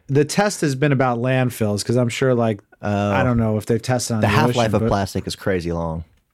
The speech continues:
Speaker 1: plastics, uh, can, uh, represent as much as twelve percent of total waste. They created these enzymes, and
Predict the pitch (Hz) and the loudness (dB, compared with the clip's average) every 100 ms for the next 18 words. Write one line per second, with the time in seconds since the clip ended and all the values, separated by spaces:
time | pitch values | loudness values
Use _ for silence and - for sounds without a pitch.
0 | - - 139 139 135 127 113 - 113 107 | -20 -4 -2 -2 0 -2 -2 -4 -2 -2
1 | 104 - 104 95 - - 110 95 104 104 | -4 -6 -8 -6 -10 -14 -12 -10 -8 -8
2 | 92 101 120 113 110 110 104 95 110 104 | -8 -4 -4 -2 -2 -2 -4 -4 -4 -6
3 | - 117 110 104 117 104 90 - 110 98 | -4 -6 -4 -4 -4 -4 -8 -6 -4 -2
4 | 104 117 101 - - - - _ 117 - | 0 0 0 -6 -12 -20 -20 _ -4 0
5 | 131 127 117 - 123 143 113 101 104 110 | 0 0 -2 -2 0 0 0 -2 -2 -2
6 | 123 - - 117 123 123 120 117 | -4 -8 -6 -2 0 0 -2 -6